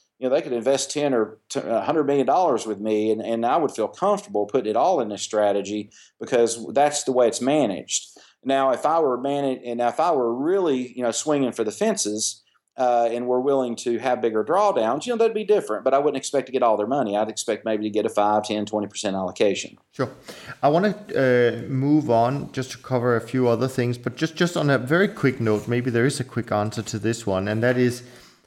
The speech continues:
Speaker 2: how come you don't take much short exposure?
Speaker 1: Well, in a managed account, you gotta realize that these are, these are, you know, mostly, these are individual investors.
Speaker 2: Mm-hmm.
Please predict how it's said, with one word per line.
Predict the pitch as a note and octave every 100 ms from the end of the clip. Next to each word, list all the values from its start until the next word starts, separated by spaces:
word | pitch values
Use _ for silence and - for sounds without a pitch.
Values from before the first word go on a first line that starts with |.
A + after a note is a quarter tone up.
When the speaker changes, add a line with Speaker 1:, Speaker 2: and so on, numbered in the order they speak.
| -
Speaker 2:
how | F3+
come | A3 F#3+ F3+
you | C#3
don't | C#3 D3 D3+ D3+ - - _ -
take | C#3+ C3+
much | C3 A#2 - - -
short | - D#3 D3 - -
exposure? | - - F#2+ - G#2+ - - _ _ _ _ _ _ _ _ _ -
Speaker 1:
Well, | G#3+ A3
in | G#3 F3+
a |
managed | G3+ A#3 G#3+ -
account, | C#3+ F#3 F3 D#3+
you |
gotta | D3 C#3+
realize | C3+ B2+ A2 G#2+ G#2+
that | A#2+ A2+
these | D#3 F3+ D3
are, | C3+ C3+ D#3+
these | F#3 D#3+
are, | D3 C3+
you | C3
know, | B2+
mostly, | A#2+ D3 D#3+ C#3+ C#3
these | C#3 F#3+
are | C#3+
individual | D3 D3 D#3+ F3
investors. | D#3+ G#2+ G2+ - C#3+ - - _ A#2+
Speaker 2:
Mm-hmm. | A#2